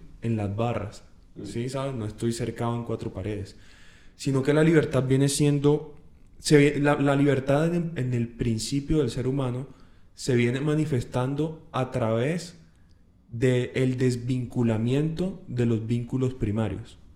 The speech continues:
Speaker 1: ¿sí? Entonces, te lo pongo súper claro. Tú al comienzo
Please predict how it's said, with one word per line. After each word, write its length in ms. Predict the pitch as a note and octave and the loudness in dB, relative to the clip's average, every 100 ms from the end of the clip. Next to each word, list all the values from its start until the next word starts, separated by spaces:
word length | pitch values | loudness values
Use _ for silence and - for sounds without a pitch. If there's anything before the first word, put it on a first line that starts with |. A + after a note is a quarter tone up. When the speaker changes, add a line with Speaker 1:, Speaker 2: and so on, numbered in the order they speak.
| - - - | -20 -20 -20
Speaker 1:
¿sí? 300 | - A2 D#3 D#3+ - - - - | -8 -6 -6 -8 -18 -20 -16 -4
Entonces, 840 | B2+ B2+ B2+ A#2+ A#2 D3 D3+ - - - - - - _ - | -4 0 2 2 4 4 2 -4 -16 -20 -20 -20 -20 _ -10
te 120 | - C#3 | 2 4
lo 200 | C3+ C3+ | 4 4
pongo 600 | C#3 C#3+ D#3 D#3+ D#3+ D#3+ | 4 6 6 6 6 4
súper 600 | D#3 D3+ C#3+ C3 B2 - - | 2 2 2 2 0 -6 2
claro. 440 | C#3+ C#3+ A2+ G#2 - - - - - | 4 4 4 -2 -6 -10 -14 -16 0
Tú 100 | C#3+ | 4
al 120 | C3 | 4
comienzo 680 | D3 E3 E3+ D#3 - D#3+ D#3 | 4 4 4 2 0 -4 -6